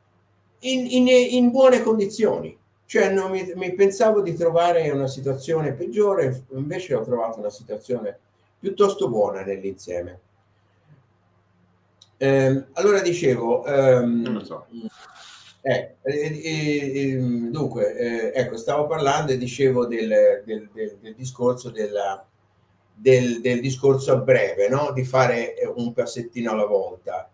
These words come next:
Speaker 1: Ora, io a ottobre, dal, parto il dieci e poi dovrei tornare il ventinove, quarantanove su cento,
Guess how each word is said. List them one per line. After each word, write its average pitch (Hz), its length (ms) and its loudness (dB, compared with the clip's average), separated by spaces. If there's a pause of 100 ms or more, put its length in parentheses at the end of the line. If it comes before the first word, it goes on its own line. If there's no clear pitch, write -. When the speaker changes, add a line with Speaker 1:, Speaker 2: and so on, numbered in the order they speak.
Speaker 1:
Ora, 120 440 0
io 160 180 0
a 165 60 6
ottobre, 135 840 2 (240)
dal, 120 500 0
parto 123 380 -2
il 113 140 -8
dieci 113 600 -2
e - 180 -20
poi 104 160 -8
dovrei 104 340 -4
tornare 101 400 -6
il 98 80 -4
ventinove, 104 760 -8
quarantanove - 380 -6
su 143 160 -12
cento, 98 460 -12